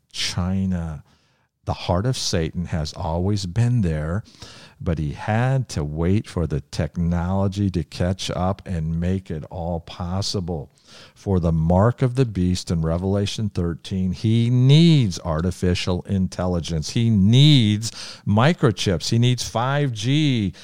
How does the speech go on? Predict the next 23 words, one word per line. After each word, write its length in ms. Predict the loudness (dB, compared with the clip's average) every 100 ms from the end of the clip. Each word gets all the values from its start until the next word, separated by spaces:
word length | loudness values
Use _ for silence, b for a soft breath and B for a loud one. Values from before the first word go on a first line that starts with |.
| B
He 120 | 4
needs 240 | 6 6 2
space 560 | -2 2 2 2 2
links. 300 | 2 2 2
He 80 | 2
needs 300 | 4 2 -2
facial 640 | -2 2 2 2 2 4 4
recognition 840 | 2 2 -2 0 0 0 0 -2 -4 B B B -2
and 160 | 0
surveillance 760 | 0 0 2 2 2 4 2 0
cameras. 580 | 0 2 2 2 -2 -2
He 140 | 2
needs 340 | 4 2 0 -4
G 300 | -2 -2 -2
P 280 | 0 0
S 220 | 2 0 -2
for 240 | -2 -4
tracking. 680 | 0 2 4 2 2 0 2
He 200 | 2 2
needs 300 | 2 0 -2
cell 440 | -6 0 4 4
phones 560 | 4 2 2 2 0 -4
for 280 | -2 -2